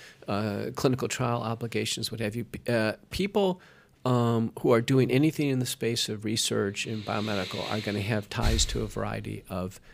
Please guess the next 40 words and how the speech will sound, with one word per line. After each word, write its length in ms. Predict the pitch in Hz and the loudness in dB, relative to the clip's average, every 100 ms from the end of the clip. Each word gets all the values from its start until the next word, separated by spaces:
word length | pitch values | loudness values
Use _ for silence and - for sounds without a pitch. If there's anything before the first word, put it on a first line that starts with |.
| - - - | -20 -20 2
funding 320 | 143 170 120 | 4 4 -2
sources. 500 | - - - - - _ - | -8 -10 -12 -12 -14 _ -4
The, 160 | 110 - | -2 -2
the 200 | 117 107 | 0 0
pharmaceutical 680 | 101 156 214 - 190 170 156 | 4 2 4 2 2 2 -2
companies 440 | - 123 120 120 | -4 -2 -2 -4
fund 220 | - 113 113 | -2 -2 -2
about 220 | 104 - | -4 -6
two-thirds 380 | 123 123 113 107 | -6 -4 -4 -6
of 100 | 98 | -6
research, 380 | - - 92 | -6 -6 -8
the 80 | - | -8
government 340 | 98 95 107 - | -8 -6 -8 -12
funds 320 | 101 107 - | -12 -12 -12
about 220 | 101 - | -12 -12
a 40 | |
third. 240 | 104 107 - | -6 -4 2
Every, 360 | 143 156 170 - | 6 8 6 8
every 180 | 151 185 | 6 6
person 380 | 175 160 147 127 | 4 2 4 4
out 140 | 123 | 2
there 140 | 110 104 | 2 -2
runs 240 | 110 110 | 0 -2
a 40 | |
two-third, 420 | 101 117 - 110 104 | -2 -4 -2 -4 -2
one-third 360 | 107 - - | -6 -6 -8
blend. 260 | - 85 - - | -8 -10 -10 -8
It's 140 | - | -2
just 200 | 131 127 | 0 2
a 40 | 101 | 0
reality. 360 | 90 82 - - - - - - - | 0 -2 -6 -14 -16 -16 -18 -20 -6
The 80 | - | 4
bottom 320 | 135 170 190 | 8 8 8
line 200 | 151 170 | 4 2
is 160 | 147 - - | 2 -2 -6
you 240 | 120 139 | -2 0
want 240 | 175 180 180 | 0 -2 -4
the 80 | |
truth. 360 | 185 - - - - - - - | -8 -6 -6 -8 -20 -20 -20 -12
You 500 | - 123 170 220 208 | -2 4 6 6 4